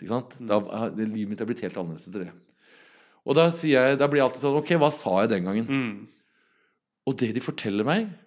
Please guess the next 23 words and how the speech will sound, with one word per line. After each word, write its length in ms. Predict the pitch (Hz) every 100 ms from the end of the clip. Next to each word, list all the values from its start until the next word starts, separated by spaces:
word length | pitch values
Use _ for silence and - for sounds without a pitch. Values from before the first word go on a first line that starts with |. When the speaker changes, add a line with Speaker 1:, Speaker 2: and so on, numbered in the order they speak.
| _ _ _ _ _ _ -
Speaker 1:
det 120 | 151
er 220 | 110 107
så 180 | 127 113
banalt, 720 | 98 117 117 107 - - _ - - - 196
Speaker 2:
<laughs> 480 | - 233 202 - 202
Speaker 1:
og 60 | 147
så 680 | - - 127 139 160 - - - - - - _ _ _ _ _ _ _ _
provoserende 1040 | - 147 135 170 175 - 147 107 104 113 143
enkelt, 540 | 120 - 233 240 -
Speaker 2:
Mm. 120 | 117 104 - _ _ _ _ _ _ -
Speaker 1:
at 160 | 160
jeg, 200 | 156 160 - - _ _ _ _ _ _ _
og 80 | 147
det 200 | 165 185
er 200 | 135 160 160
nesten 500 | 185 - - - 165
hver 140 | 165
gang, 200 | 170 202 247 - _ _ _ _
tenker 220 | 165 165
jeg, 40 |
«Vet 120 | 147 147
du 40 |
hva? 100 | 160